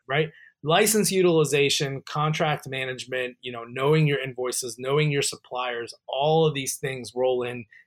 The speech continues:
to a very important responsibility for people in technology leadership to, to be stewards of and ensure that they're regulating tightly.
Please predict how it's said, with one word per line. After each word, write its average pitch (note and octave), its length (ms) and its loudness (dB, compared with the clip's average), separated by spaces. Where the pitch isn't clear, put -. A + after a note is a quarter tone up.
to C3 120 -2
a A#2 120 -8
very C#3 280 2
important B2+ 460 -8
responsibility B2 760 -4
for A2 160 -16
people B2 320 -12
in A2+ 80 -12
technology A#2 640 -12
leadership B2 480 -4
to, - 180 -2
to D#3 80 -2
be C#3 140 -6
stewards C3 540 0
of A2+ 260 -4
and A#2+ 160 -8
ensure A#2 380 -4
that G#2+ 180 -8
they're A2 180 -8
regulating G#2 640 -8
tightly. G#2 340 -12